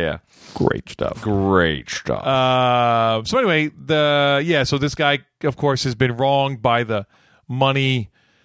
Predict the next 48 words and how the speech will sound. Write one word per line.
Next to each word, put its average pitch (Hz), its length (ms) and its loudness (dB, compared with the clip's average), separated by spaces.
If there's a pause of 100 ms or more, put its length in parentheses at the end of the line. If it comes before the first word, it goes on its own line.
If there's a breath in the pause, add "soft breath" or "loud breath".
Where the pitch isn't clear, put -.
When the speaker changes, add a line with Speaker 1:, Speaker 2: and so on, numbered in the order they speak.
(120)
Speaker 2:
system. 147 560 0
Speaker 1:
By 113 160 2
the 107 160 -6
investing 113 640 -4
system 139 280 -2
Speaker 2:
Yeah, 139 120 4
the 139 60 4
Speaker 1:
that 139 60 2
Speaker 2:
invest 135 160 4
Speaker 1:
George 127 180 4
Speaker 2:
something 131 180 2
Speaker 1:
Clooney's 123 220 -4
probably 110 240 -6
bragging 101 500 -2
about. 87 400 -2
Speaker 2:
Right, 127 420 4
so 123 220 4
he's 131 280 4
gonna 123 200 2
come 120 240 2
in 113 100 0
and 113 120 -4
get, 107 240 -2 (380)
get 117 200 0
his. 107 580 -2
Speaker 1:
Right. 85 340 0 (400)
Speaker 2:
Um, 107 680 -4 (120)
Speaker 1:
In 87 140 -8
the, 76 280 -4
the, 80 380 -4
uh, 67 220 -6
the 71 100 -12
market 98 380 -2
crash. - 680 -2 (300)
Speaker 2:
Yeah, 127 220 0
Speaker 1:
Uh, - 20 -2
Speaker 2:
the 120 60 -2
market 131 240 -2
crash, 123 260 0
he 123 120 -4
got 113 260 0 (500)
screwed, 127 580 0
so 123 140 2
he's 123 220 2
gonna 117 160 -2
come 113 240 -2
in 110 100 -2
and 104 260 -6